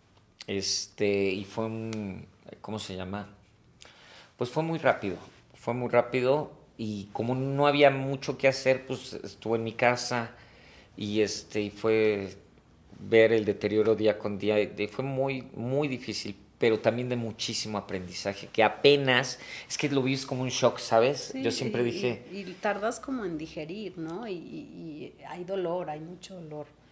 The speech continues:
Speaker 1: Sí.
Speaker 2: en esos procesos.
Speaker 1: Sí, y como que no lo, no lo asimilas. Yo lo viví, si te lo cuento así, fue como un, un sueño,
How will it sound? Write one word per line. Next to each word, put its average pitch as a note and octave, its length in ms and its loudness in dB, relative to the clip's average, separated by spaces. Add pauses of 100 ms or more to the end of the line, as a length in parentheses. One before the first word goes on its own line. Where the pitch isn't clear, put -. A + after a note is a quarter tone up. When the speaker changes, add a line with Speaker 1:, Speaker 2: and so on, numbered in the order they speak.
(140)
Speaker 1:
Sí. G#2 580 -8
Speaker 2:
en E3+ 100 -10
esos E3+ 260 -12
procesos. D3+ 400 -14
Speaker 1:
Sí, B2 560 -4
y A2+ 180 -8
como A2 280 -8
que A2+ 140 -8
no B2 140 -2
lo, C3+ 300 -2 (720)
no A#2 180 -2
lo B2+ 80 0
asimilas. A2 440 2
Yo C3+ 80 4
lo E3+ 100 4
viví, C3 400 -2 (100)
si - 200 -6
te - 100 2
lo A2+ 160 2
cuento C#3+ 280 2
así, C#3 200 -2
fue B2+ 180 -6
como C3+ 240 -2
un, B2+ 400 -4 (1600)
un A#2 180 -4
sueño, C3 680 4